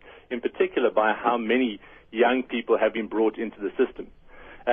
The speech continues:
I think that the, the other aspect to it, though, is that by the time, uh, these voters reach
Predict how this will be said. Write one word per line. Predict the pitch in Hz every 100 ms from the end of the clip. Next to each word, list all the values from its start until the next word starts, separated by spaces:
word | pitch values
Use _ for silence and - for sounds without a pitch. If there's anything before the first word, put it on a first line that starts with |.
| 127
I | 143
think | - 226
that | 202 185 -
the, | 143 131 - - -
the | -
other | 160 175
aspect | 160 - 139 - -
to |
it, | 120 -
though, | 113
is | 123 120
that | 113 123 -
by | 139
the | 175 -
time, | 180 208 220 196
uh, | 135 127 127 135 117
these | 143 160
voters | 113 131 135 120 107
reach | 123